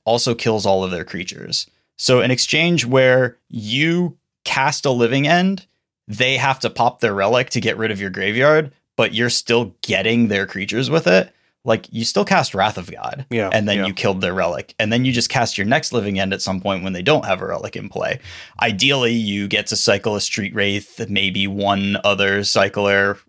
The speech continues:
Speaker 1: like, after the relic re-, activation resolves and takes out your whole graveyard. That doesn't always happen. You're under pressure,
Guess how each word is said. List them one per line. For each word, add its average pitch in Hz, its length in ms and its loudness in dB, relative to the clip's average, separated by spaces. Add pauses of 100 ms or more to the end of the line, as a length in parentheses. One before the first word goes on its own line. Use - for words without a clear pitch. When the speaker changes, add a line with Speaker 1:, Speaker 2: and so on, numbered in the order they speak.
Speaker 1:
like, 95 340 0
after 107 400 -2
the 98 140 -4
relic 95 380 0
re-, 92 200 -6 (200)
activation 101 520 -4
resolves 110 440 2
and 123 100 -2
takes 120 220 -4
out 131 140 0
your 151 100 -2
whole 156 160 0
graveyard. 165 520 2 (260)
That 107 120 -8
doesn't 95 300 0
always 92 240 0
happen. 147 400 2
You're 95 120 0
under 92 200 -4
pressure, 139 500 0